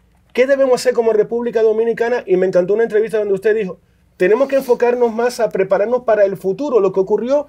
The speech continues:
ya fue, ya pasó, fue lamentable,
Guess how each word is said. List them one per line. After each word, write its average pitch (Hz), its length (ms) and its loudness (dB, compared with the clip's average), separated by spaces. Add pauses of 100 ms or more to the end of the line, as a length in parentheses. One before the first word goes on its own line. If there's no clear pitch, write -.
(280)
ya 247 260 0
fue, 254 480 2 (240)
ya 220 220 0
pasó, 233 420 0
fue 220 220 0
lamentable, 226 800 0